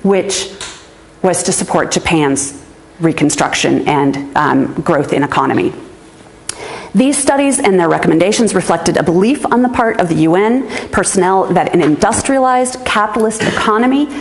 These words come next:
based on extensive scientific use of well-managed natural resources would help establish democracy in Korea,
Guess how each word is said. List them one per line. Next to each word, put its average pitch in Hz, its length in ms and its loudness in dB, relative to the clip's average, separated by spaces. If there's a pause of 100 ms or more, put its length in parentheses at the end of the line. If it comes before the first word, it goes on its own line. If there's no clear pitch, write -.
(120)
based 220 380 0
on 175 100 2
extensive 254 1040 -2
scientific 233 680 0
use 208 380 0 (260)
of 160 280 0
well-managed 190 680 2
natural 151 380 0
resources 196 680 -2 (220)
would 208 140 2
help 226 420 -2
establish 170 540 0
democracy 196 720 0
in 269 140 0
Korea, 247 520 0